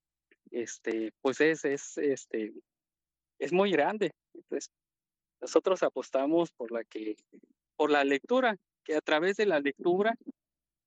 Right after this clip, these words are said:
este, cada cada niña, cada niño que, que lea, va a ir desarrollando el pensamiento crítico, va a ir desarrollando su propia forma de pensar, su conciencia,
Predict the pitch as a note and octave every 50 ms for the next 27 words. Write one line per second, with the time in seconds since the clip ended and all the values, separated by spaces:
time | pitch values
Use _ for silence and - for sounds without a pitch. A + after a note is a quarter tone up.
0 | _ _ _ - C3 B2+ B2 - - - _ - B2 A#2+ A#2 A2+ A2+ A2 A2 G#2+
1 | G#2+ - - - C#3+ D3 D#3 D#3+ F3 D#3+ D3 C3 B2 A#2 A2+ A2 A2 G#2+ - _
2 | _ _ _ _ _ _ _ _ _ _ _ _ _ _ _ _ _ _ _ _
3 | _ _ _ _ _ _ _ _ _ _ _ _ _ _ _ D#3 F3 F3+ F3 D#3
4 | D3+ D3+ E3+ F3+ F#3 F3+ F3 E3 - E3+ F3 F3 E3+ E3 D#3+ E3 E3+ F3+ E3+ D3+
5 | - - B2 B2 A#2+ A#2 A#2 A2+ - _ _ - C3+ C3 C3 C3 C#3+ D#3+ F#3 G3+
6 | G#3+ A3 - _ _ _ _ _ _ _ _ _ _ - E3 F3 F#3+ G#3+ G#3 G#3
7 | F3 - - D3+ D3 D3 C#3 C3+ C3+ C#3+ D#3 E3+ F#3 F3+ F3 D3+ C3+ _ _ _
8 | _ _ - C3 C3 B2 B2 - _ - D3 C#3 - D3 C#3 C#3+ D#3+ E3 - E3
9 | - - - E3 F3 - _ F#3+ - - - F#3+ F#3+ F#3 - _ _ _ _ _
10 | _ _ _ _ _ _ _ _ _ _ _ _ _ _ - C#3+ D3 D3+ D#3+ E3+
11 | D3+ - - C3 B2 C3+ C3 C3 B2+ C3+ D3 D#3+ F3 F#3+ G3+ F#3 E3 D3 - -
12 | C#3+ B2+ - - D3 D3+ D3+ - - E3 D#3 C#3 B2 B2 - - C#3 C#3+ D3+ D#3
13 | C#3+ B2+ A#2+ - - A#2+ A#2 - - D3+ D#3 D#3+ D#3+ - - - - A#2+ A#2+ A2+
14 | - - - C#3 C#3 D3 D3+ D3+ - - G3 G#3+